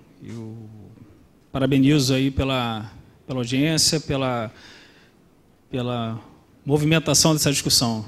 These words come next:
Isso é importantíssimo pra futuro de Macaé.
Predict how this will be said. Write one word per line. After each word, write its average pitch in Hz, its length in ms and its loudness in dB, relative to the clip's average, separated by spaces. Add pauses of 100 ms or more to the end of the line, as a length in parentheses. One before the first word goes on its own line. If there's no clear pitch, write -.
Isso - 220 -10
é 139 40 -2
importantíssimo 139 760 -2
pra 117 500 -4 (300)
futuro - 240 -4
de 139 80 0
Macaé. 123 440 -2